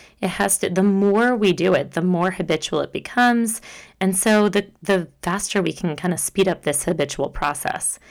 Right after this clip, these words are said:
And I think what you're really doing in that committing to a practice of visualization is you are training your mind to think differently. You're training your mind to be, and you're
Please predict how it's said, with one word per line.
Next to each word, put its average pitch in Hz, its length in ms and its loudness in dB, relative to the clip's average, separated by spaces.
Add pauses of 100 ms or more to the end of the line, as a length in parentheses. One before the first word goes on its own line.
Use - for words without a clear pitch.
(300)
And 175 80 -2
I 170 40 0
think 277 280 0
what 185 180 2
you're 156 120 -2
really 277 300 4
doing 139 500 -2 (420)
in 160 240 0
that 147 480 -4 (420)
committing 160 760 0
to 151 160 -2
a 147 40 -2
practice 147 420 -2
of 135 100 -4
visualization 139 800 -2 (380)
is 185 420 2
you 185 240 0
are - 120 -2
training 240 580 2
your 226 100 2
mind 160 360 -2
to 165 40 -6
think 147 320 -6
differently. - 580 -6 (360)
You're 165 100 0
training 220 420 4
your 202 120 4
mind 160 720 -2
to - 180 0
be, 170 540 0 (420)
and 170 140 2
you're 160 320 0